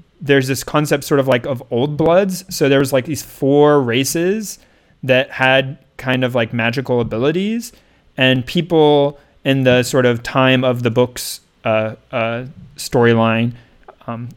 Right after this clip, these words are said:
some, some people sort of manifest those powers from those sort of, like, people that came before them. And so,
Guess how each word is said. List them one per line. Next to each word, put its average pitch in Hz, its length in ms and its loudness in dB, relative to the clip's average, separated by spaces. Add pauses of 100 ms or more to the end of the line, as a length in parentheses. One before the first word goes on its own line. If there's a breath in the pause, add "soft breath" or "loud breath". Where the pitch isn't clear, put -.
some, 156 320 -2
some 156 340 -4
people 151 280 -2
sort 143 160 -2
of 117 100 -2
manifest 120 600 -2
those 120 160 -4
powers 117 360 -2
from 117 220 -6
those 110 240 -6
sort 120 200 -6
of, 110 80 -6
like, 107 160 -6
people 127 280 -2
that 117 160 -2
came 123 240 -2
before 117 360 -4
them. 117 240 -12 (400 soft breath)
And 123 280 0
so, 120 440 0